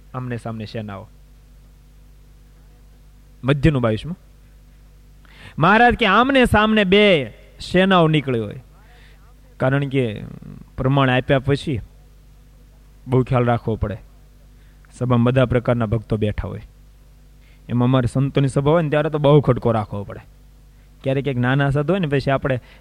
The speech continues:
પ્રમાણ તો આપી દઈએ, પછી ઉતારી ગયા પછી કે સ્વામી તમે એમ કીધું પણ ઈ, ઈ વચનામૃતમાં નથી કે.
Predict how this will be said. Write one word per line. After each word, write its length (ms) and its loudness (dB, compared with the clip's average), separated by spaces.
પ્રમાણ 300 2
તો 120 0
આપી 160 0
દઈએ, 140 0
પછી 220 -4
ઉતારી 300 -2
ગયા 160 -2
પછી 180 -4
કે 160 -8
સ્વામી 260 -6
તમે 220 -4
એમ 180 -4
કીધું 260 -2
પણ 120 -6
ઈ, 300 -4
ઈ 40 0
વચનામૃતમાં 600 -2
નથી 200 -8
કે. 200 -14